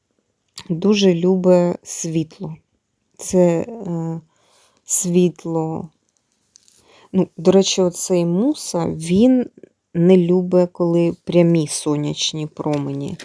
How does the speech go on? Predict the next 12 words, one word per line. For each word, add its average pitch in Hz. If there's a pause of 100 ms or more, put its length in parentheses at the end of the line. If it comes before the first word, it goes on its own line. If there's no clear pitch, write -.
(420)
Але 165
є 165
сорти 254
бананів, 160
які 156
витримують 220
прямі 180
сонячні 175
промені. 160 (2250)
От 165
зараз 185 (500)
я 170